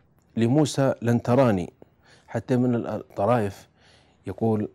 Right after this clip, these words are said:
ابن مالك في الألفية، وهو سني على منهج السلف، يقول: "ومن رأى النفي بلن مؤبدا فقوله اردد وسواه فاعضدا". يقول: إذا من رأى النفي بلن مؤبدا، "لن تراني"، قالوا في الدنيا ولا في الآخرة، كما هو رأي المعتزلة،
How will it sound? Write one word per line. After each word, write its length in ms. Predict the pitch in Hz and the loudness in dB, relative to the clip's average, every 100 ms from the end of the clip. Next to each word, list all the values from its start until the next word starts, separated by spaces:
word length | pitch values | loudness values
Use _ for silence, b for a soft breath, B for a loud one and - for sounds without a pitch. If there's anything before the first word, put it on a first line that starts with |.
| _ _ - | _ _ -12
ابن 200 | 101 98 | -8 -4
مالك 580 | 104 117 104 101 - - _ _ _ b b b | 0 0 -2 -6 -12 -20 _ _ _ b b b
في 140 | - 107 | -10 -6
الألفية، 500 | 98 101 123 113 101 | -4 -4 -2 -2 -2
وهو 320 | 98 95 92 | -4 -6 -8
سني 680 | - 98 104 113 101 95 - - _ b b b b | -8 -4 0 0 0 -4 -6 -16 _ b b b b
على 200 | - 101 | -8 -4
منهج 320 | 107 110 98 | 0 -2 -4
السلف، 440 | 90 - 127 113 98 | -8 -6 -2 -2 -4
يقول: 220 | 98 104 | -6 -2
"ومن 260 | 104 110 107 | 0 2 0
رأى 300 | 101 113 101 | 0 -4 -4
النفي 520 | 104 104 117 110 104 | -4 -2 -4 -4 -4
بلن 280 | 92 110 117 | -2 0 2
مؤبدا 800 | 104 - 95 87 127 117 101 - _ _ _ b b b b b | 0 -4 -8 0 2 2 -2 -4 _ _ _ b b b b b
فقوله 480 | - 107 131 113 101 | -8 0 2 2 2
اردد 340 | 98 104 180 - | 0 4 2 2
وسواه 480 | - 101 - 113 101 | -10 -10 -4 -4 -2
فاعضدا". 520 | 95 120 92 90 85 - - _ b b b b | -2 -2 -2 -6 -10 -14 -20 _ b b b b
يقول: 200 | 104 107 | -6 -4
إذا 160 | 107 107 | -2 -2
من 120 | 107 | -2
رأى 260 | 104 104 104 | -2 -2 -2
النفي 400 | 107 120 - 95 | 0 0 -2 -4
بلن 280 | 98 117 | 0 0
مؤبدا، 580 | 117 101 98 98 120 107 | 2 0 -2 -2 -2 0
"لن 180 | 107 107 | 0 -2
تراني"، 340 | 113 127 127 | -2 0 0
قالوا 280 | 113 117 113 | 0 0 0
في 80 | 101 | -2
الدنيا 300 | 98 123 131 | -6 0 2
ولا 160 | 113 104 | 2 0
في 100 | 104 | -2
الآخرة، 360 | 104 95 92 | -4 -2 -8
كما 260 | 92 113 113 | -4 -2 0
هو 60 | |
رأي 160 | 113 95 | 2 0
المعتزلة، 600 | 110 101 98 107 90 80 | 0 -2 -4 -6 -6 -8